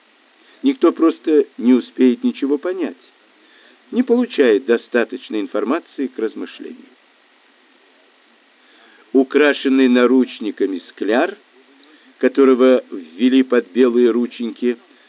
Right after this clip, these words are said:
на его бывшую явочную квартиру, ступал брезгливо, прямо-таки по-кошачьи, приподнимая ноги, чтобы не замочить начищенные штиблеты, не потерявшие своего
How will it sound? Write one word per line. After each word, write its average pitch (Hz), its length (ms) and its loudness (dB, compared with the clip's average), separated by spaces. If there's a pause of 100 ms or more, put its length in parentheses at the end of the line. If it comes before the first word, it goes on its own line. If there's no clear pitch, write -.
(220)
на 110 80 -4
его 117 240 2
бывшую 117 500 -2
явочную 110 580 -2
квартиру, 127 640 -4 (800)
ступал 131 600 0
брезгливо, 113 800 -2
прямо-таки 113 640 -4
по-кошачьи, 107 800 -8
приподнимая 92 800 -10
ноги, 180 420 -4 (560)
чтобы 120 400 -2
не 120 160 2
замочить 123 760 -2 (520)
начищенные 131 840 0
штиблеты, 117 760 -4 (520)
не 110 100 -6
потерявшие 107 760 -4
своего 98 600 -2